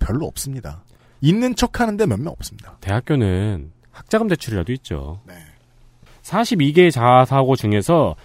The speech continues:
Speaker 2: 학비가 천만 원을 넘는 학교는 아홉 개였습니다. 전체 자사고의 이십일 점 사 퍼센트입니다. 이와 동시에 여영국 의원은 최근 삼 년간 고등학교 학비를 내지 못하고 있는 오천칠백오십칠 명 중에서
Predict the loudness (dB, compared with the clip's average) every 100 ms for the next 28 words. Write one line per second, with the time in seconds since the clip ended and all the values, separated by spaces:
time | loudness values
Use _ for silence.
0 | -20 -20 -2 2 2 2 0 4 4 4
1 | 4 2 0 0 -2 -2 2 4 4 4
2 | 4 4 2 0 0 0 4 2 2 0
3 | 2 4 4 4 4 4 4 2 4 4
4 | 2 2 2 4 4 2 0 -4 -4 -8
5 | -10 -20 -20 -18 2 4 6 4 2 4
6 | 4 4 4 2 0 0 2 0 0 -2
7 | -2 -2 -2 -2 -2 0 -2 0 2 4
8 | 2 0 -2 2 4 4 4 2 2 0
9 | 0 2 2 2 2 2 2 0 -2 -2
10 | -2 0 0 0 0 -2 -4 -6 -2 0
11 | 2 2 0 -2 0 0